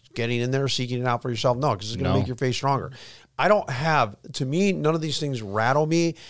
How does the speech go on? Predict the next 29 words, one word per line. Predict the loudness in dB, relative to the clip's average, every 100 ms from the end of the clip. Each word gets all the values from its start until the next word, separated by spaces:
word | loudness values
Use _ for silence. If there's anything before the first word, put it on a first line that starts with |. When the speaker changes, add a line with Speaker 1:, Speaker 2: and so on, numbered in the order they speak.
| -20 _ -18
Speaker 1:
Pray | 0 6 6 6
what's | 2 2
on | 4 2 2
your | 0
heart, | 2 0 -2
like | 0 -2
you | 2
Speaker 2:
That's | 4
Speaker 1:
said. | 4
And | 2
if | 2
Speaker 2:
exactly | 2 2 2
Speaker 1:
you've | 4
got | 4
Speaker 2:
right. | 4
Speaker 1:
questions, | 0 2 0 0
then | 2 2
Speaker 2:
Yeah. |
Speaker 1:
ask | 2 0
your | -6
questions. | -2 0 0 -4 -12 -18 -20 -20 -20 _
If | -4 4
you | 4
have | 4
concerns, | 0 0 0 0 -2
then | -2 0
pray | 0 0
your | 0
concerns. | 0 -2 2 2 0 -2